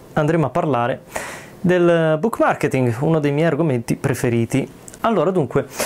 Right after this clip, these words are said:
eh, il problema principale è che, eh, molti autori indipendenti pubblicano il loro primo libro e poi, dopodiché, scelgono una piattaforma o più piattaforme,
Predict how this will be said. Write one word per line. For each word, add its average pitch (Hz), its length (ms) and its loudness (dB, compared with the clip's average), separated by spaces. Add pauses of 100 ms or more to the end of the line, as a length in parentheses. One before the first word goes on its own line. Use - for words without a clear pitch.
(160)
eh, 185 640 2
il 202 60 -2
problema 320 340 2
principale 135 880 0
è 208 320 0
che, 147 760 0
eh, 139 40 0
molti 196 320 0
autori 135 540 0
indipendenti 165 920 0 (160)
pubblicano 143 460 0
il 135 60 0
loro 143 280 0
primo 190 280 0
libro 196 480 0 (240)
e 208 100 -2
poi, 160 480 2
dopodiché, 135 800 0 (400)
scelgono 131 640 0
una 135 200 0
piattaforma 131 720 -2
o 123 60 -2
più - 240 -6
piattaforme, 123 840 -2